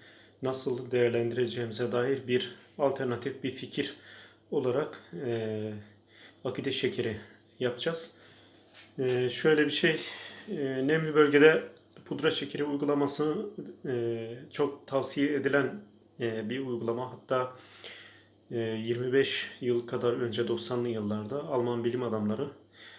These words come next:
Yalova'ya geliyorlar. Yalova'da pudra şekeri uygulamasının nasıl yapılacağını, e, burada kimyasal ilaç kullanmak istemeyen arıcılarımıza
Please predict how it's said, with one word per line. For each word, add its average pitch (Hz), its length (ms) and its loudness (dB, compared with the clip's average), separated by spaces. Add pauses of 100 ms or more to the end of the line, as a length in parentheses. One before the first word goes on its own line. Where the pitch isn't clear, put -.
(360)
Yalova'ya 127 400 6
geliyorlar. 107 520 -2 (400)
Yalova'da 117 540 -4 (760)
pudra 131 240 -4
şekeri 117 380 -4
uygulamasının 123 680 -2
nasıl 127 240 -4
yapılacağını, 107 640 -2 (320)
e, 107 380 -8
burada 120 440 0
kimyasal 113 460 -4
ilaç 113 320 -4
kullanmak 110 380 -4
istemeyen 110 440 -4 (800)
arıcılarımıza 113 680 -2